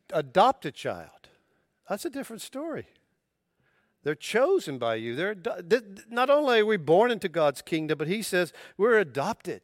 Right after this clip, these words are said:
He chose us. I, I'm complete in him, the scripture says. I have direct access to the throne of grace in my time of need. All of us do if you're a Christian.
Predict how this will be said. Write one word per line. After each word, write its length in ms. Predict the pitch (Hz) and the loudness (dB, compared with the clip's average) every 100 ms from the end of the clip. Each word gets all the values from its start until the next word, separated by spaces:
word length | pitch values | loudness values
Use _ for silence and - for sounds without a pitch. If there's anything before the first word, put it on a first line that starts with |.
| _ _ _ _ _ _ _ _ | _ _ _ _ _ _ _ _
He 140 | - 202 | -14 -10
chose 400 | - 214 226 139 | -2 0 0 -2
us. 380 | 95 - - - _ _ _ _ _ _ _ _ _ | -12 -14 -18 -20 _ _ _ _ _ _ _ _ _
I, 220 | 147 180 185 | -2 4 4
I'm 80 | |
complete 600 | - 196 - - 226 214 | 2 -4 -4 -4 -2 -4
in 200 | 165 151 | -6 -8
him, 320 | 135 147 131 87 _ _ _ _ _ _ | -4 -2 -2 -4 _ _ _ _ _ _
the 80 | 139 | -16
scripture 400 | - 143 131 123 | -4 -4 -4 -12
says. 560 | - - - - - _ _ _ _ - - - | -12 -12 -14 -16 -20 _ _ _ _ -20 -18 -4
I 220 | 156 226 | 2 4
have 320 | 202 190 170 | 6 4 4
direct 480 | 143 147 180 220 - - - | 0 0 2 2 -2 -20 -8
access 1080 | 170 196 - - - 160 151 160 - - - | -2 -2 -2 -10 0 4 4 0 -10 -12 -14
to 180 | - 175 | -8 -4
the 120 | 147 | -4
throne 760 | - 127 160 180 202 220 214 - _ _ _ _ - | -6 -4 2 4 2 0 -6 -18 _ _ _ _ -4
of 200 | 180 135 | -4 -2
grace 580 | 160 165 139 131 - - _ - | 2 4 4 -2 -12 -18 _ -12
in 160 | 143 | -6
my 380 | 143 139 139 123 _ - | -2 0 -2 -6 _ -12
time 260 | 135 123 120 | -8 -6 -8
of 120 | 110 | -12
need. 340 | 117 104 - - _ _ _ _ _ _ _ _ - | -12 -12 -18 -20 _ _ _ _ _ _ _ _ -4
All 220 | 139 143 | 0 2
of 80 | 127 | 0
us 160 | 113 - | -4 -8
do 140 | 123 | -10
if 100 | 113 | -8
you're 100 | 113 | -8
a 40 | |
Christian. 540 | 110 - 123 - 101 | -8 -8 -10 -10 -20